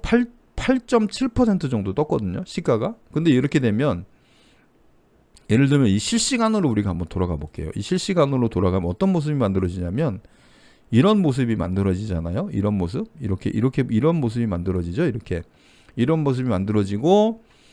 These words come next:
그리고 이 종목은 일봉상 보면 아시겠지만 최근 그 상장된 주식이에요. 삼 거래일 나왔죠. 지금 오늘 삼 거래일째고,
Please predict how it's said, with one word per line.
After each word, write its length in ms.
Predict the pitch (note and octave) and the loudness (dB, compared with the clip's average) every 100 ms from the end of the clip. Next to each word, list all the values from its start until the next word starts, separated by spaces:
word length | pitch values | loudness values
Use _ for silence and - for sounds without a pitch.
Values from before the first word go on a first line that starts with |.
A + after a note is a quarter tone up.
| _ - | _ -2
그리고 240 | E3 F#3+ | 4 4
이 120 | E3 | 4
종목은 440 | G#3 G#3+ G3+ G3+ E3 | 4 4 4 4 4
일봉상 560 | G3 A#3 A#3 A3+ A3 | 4 4 6 4 4
보면 240 | F#3 F#3+ F#3+ | 4 6 6
아시겠지만 720 | D3 F3+ F3+ F3 F3+ F3+ F3+ | 4 2 0 0 0 0 0
최근 840 | - C#4 D4+ C#4+ B3 A3 G3 F#3+ - _ _ - | 0 0 0 0 -2 -2 -4 -8 -12 _ _ -2
그 380 | D#3 D#3 D3 C#3+ | 2 2 2 0
상장된 560 | - B3 A#3+ A3+ G#3 F3 | 0 2 4 4 2 0
주식이에요. 560 | C3+ C3 A#2+ G#2 A#3+ - - - _ | -4 -2 2 2 0 -8 -20 -20 _
삼 360 | - - C#4+ C#4+ | -6 -2 0 4
거래일 400 | B3+ A#3 G#3+ D#3+ | 6 6 4 4
나왔죠. 480 | A2+ A#2 G2 C4 G#3+ | 4 4 0 -4 -4
지금 220 | G2 F#2 | -4 -4
오늘 100 | A#2+ | -4
삼 180 | F#3 G3 | -2 0
거래일째고, 760 | F#3 C#3 G#2+ G2+ G2+ F3 B3+ | 2 2 0 -2 -2 -2 -4